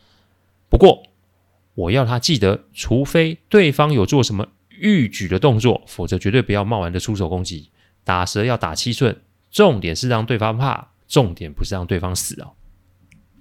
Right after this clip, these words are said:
第三点建议，提出条件，以前任消失为目标。下去之后，Gwen 主动向前任打招呼，说“好巧，好久不见”，然后笑着说：“以前工作的事情，以前他们是同一间公司。”前任啊，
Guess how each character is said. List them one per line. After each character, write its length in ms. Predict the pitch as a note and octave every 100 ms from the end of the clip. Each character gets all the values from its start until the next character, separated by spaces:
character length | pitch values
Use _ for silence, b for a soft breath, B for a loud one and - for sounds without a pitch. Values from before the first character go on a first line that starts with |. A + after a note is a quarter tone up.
| _ _ _
第 120 | C3+
三 160 | A#2 A#2+
点 120 | G2+
建 140 | A#2+
议， 160 | A#2 b b _
提 120 | -
出 100 | B2
条 160 | C3+ A#2
件， 160 | D3 - _ b b b b
以 140 | A2+
前 240 | G#2 - A2+
任 140 | D#3
消 180 | B2+ B2+
失 140 | A#2+
为 140 | C3 G#2
目 100 | F#2+
标。 260 | F#2 E2+ F#2 B B B B B
下 200 | - F#3
去 80 | E3+
之 120 | D#3
后， 180 | E3 A2 - -
Gwen 360 | B2+ D3 B2+
主 140 | A2 G#2+
动 160 | A2
向 180 | A2 A2
前 160 | - G2
任 160 | G2+
打 180 | F#2 D#2
招 160 | D#2 G2
呼， 160 | A2
说 140 | G#2 A#2+
“好 160 | - D#3
巧， 380 | - F3 D3 A2
好 140 | G#2+
久 100 | E3+
不 80 | C3
见”， 560 | - G#3 G3+ D#3 G#2+ -
然 80 | F2
后 60 | G#2+
笑 180 | C3+
着 80 | A#2
说： 340 | G#2+ C3 C3 B2+ B B -
“以 80 |
前 160 | G2+ A2+
工 180 | B2 B2+
作 100 | C3+
的 100 | G2
事 140 | -
情， 260 | F#2+ G#2+ A2+ - - _
以 80 | -
前 180 | G2 G2
他 80 | A2+
们 80 | G2+
是 80 |
同 240 | G#2+ - F2
一 20 |
间 140 | G2
公 220 | F#2 F#2+ F#2+
司。” 280 | - F#2 - b b b
前 360 | - - - C3+
任 240 | G3+ A3
啊， 220 | A2 -